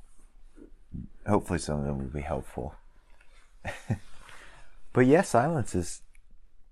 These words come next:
maybe one of the ways to actually get into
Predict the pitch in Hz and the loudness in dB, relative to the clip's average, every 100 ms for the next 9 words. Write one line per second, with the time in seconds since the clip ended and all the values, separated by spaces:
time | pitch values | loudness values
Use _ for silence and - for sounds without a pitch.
0 | - - - 90 87 85 80 82 80 76 | -20 -18 -6 -2 2 2 2 2 2 0
1 | 71 78 95 - - - - - 76 76 | 4 4 2 -2 -12 -16 -12 -4 -2 -2
2 | - 73 71 - - - - - - - | -4 -2 -2 -6 -18 -20 -18 -18 -16 -18
3 | - - 92 82 73 | -8 0 2 2 0